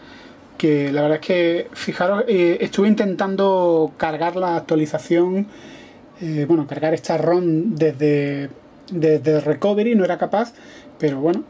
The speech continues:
eh, Xiaoyu viene con una herramienta que comenta Abelillo en su blog, que es Update System,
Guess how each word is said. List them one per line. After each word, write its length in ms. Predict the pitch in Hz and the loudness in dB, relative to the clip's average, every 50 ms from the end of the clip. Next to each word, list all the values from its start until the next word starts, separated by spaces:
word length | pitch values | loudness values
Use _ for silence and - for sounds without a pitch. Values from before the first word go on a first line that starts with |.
| - - - - - - - 190 156 226 - - | -14 -20 -20 -20 -18 -12 -10 -6 -6 -6 -4 -2
eh, 140 | 220 165 | -4 -4
Xiaoyu 320 | 156 - 190 180 170 190 196 | -2 0 0 0 2 2 2
viene 220 | 190 196 196 190 | 2 2 2 2
con 180 | - 180 175 180 | 2 0 2 2
una 360 | 185 185 185 185 180 180 180 | 2 2 4 4 4 4 2
herramienta 640 | 180 - 185 185 190 208 226 240 233 226 262 277 269 | 2 2 0 0 2 2 2 4 4 2 2 0 0
que 140 | 214 175 156 | -2 -2 0
comenta 300 | 160 165 170 170 175 170 | 2 2 2 4 2 2
Abelillo 260 | 165 165 165 170 170 | 2 2 4 4 4
en 60 | 165 | 2
su 160 | 165 - 175 | 2 0 0
blog, 240 | 196 247 285 285 - | 2 2 0 0 -2
que 240 | - 170 160 160 160 | -2 0 2 2 2
es 160 | 156 - - | 2 0 -2
Update 400 | 160 160 - - 180 170 165 160 | -4 -4 -2 0 2 2 2 2
System, 760 | - - - 214 220 220 - - - 226 262 269 294 311 | 0 0 0 0 0 0 -2 0 2 4 6 6 4 4